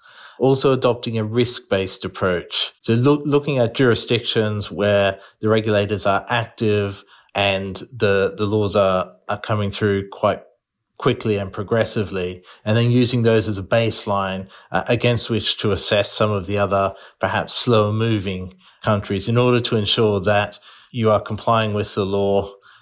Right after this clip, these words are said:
uh, everywhere and you're not exposing yourself to unnecessary risks.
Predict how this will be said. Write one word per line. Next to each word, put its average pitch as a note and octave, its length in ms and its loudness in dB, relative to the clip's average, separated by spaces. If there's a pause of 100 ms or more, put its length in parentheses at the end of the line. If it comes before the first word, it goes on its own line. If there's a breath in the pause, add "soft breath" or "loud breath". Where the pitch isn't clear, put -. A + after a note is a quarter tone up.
(140 soft breath)
uh, F#2 240 0
everywhere G2 640 0
and G2+ 120 -4
you're G#2 140 0
not G#2+ 240 2
exposing G#2 560 -2
yourself F#2+ 460 -2
to G2+ 100 -2
unnecessary F#2 680 -2
risks. F2 420 -4